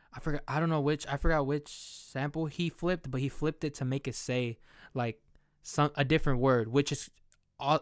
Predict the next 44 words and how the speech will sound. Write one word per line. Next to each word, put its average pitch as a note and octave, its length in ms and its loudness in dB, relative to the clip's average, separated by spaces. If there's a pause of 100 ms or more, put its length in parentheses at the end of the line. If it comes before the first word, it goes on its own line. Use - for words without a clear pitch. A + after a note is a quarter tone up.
like, C3 200 -2
crazy C#3+ 420 2
to C3 60 0
me B2 140 0
when A#2+ 160 -2
artists, B2 460 -2
when D3+ 160 4
producers C3+ 480 0
do B2 160 -2
stuff - 320 -10
like G#2+ 160 -8
that, G#2 200 -8
'cause G#2+ 160 -12
it, A2+ 120 -4
like, A2 320 -8 (640)
it's - 180 -8
a, A#2 300 -4 (180)
I A#2+ 80 -8
feel G#3 160 0
like A3+ 140 0
it's - 100 -4
hard. D#3+ 400 0
I C3 140 -6
don't D3 100 -2
know. B2+ 220 -2 (160)
You B2 100 -4
guys C3+ 220 -2
let C3 160 -2
me C3+ 100 0
know. A#2+ 160 -4
I A2+ 120 -4
don't C3 100 -4
know B2+ 140 -4
if B2 80 -10
that's A#2+ 180 -8
hard, A#2 240 -4
but, G#2+ 200 -14
you A#2+ 60 -8
know. A2+ 160 -8 (320)
And C#3 80 0
then D#3+ 80 6
we D#3+ 100 4
have, E3 200 2
like, C#3+ 260 -2